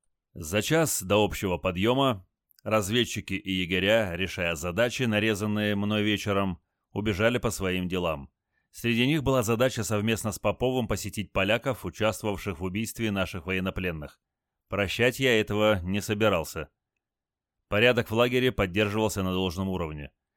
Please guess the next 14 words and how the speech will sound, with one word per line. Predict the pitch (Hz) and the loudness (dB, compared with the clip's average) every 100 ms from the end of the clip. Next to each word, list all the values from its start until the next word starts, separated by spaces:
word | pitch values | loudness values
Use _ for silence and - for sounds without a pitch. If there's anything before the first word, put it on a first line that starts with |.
| _ _ | _ _
На | 92 | -8
часах | 90 92 117 135 | -6 -4 0 0
больше | 98 110 - | 2 0 0
никто | 131 117 104 | -4 -2 -2
не | 110 | -2
спал. | - 90 80 - _ _ _ _ | -2 -2 -2 -6 _ _ _ _
Службу | - 120 123 117 131 | -12 -2 -2 0 -2
несли | 127 - | -2 -2
по | 104 104 | -2 0
уставу. | 101 - 85 78 73 _ _ _ _ _ | 0 -2 -4 -4 -8 _ _ _ _ _
Словно | - 101 101 | -6 -2 0
и | 110 | 0
войны | 110 107 95 85 | 2 2 0 -4
нет. | 80 73 | -6 -10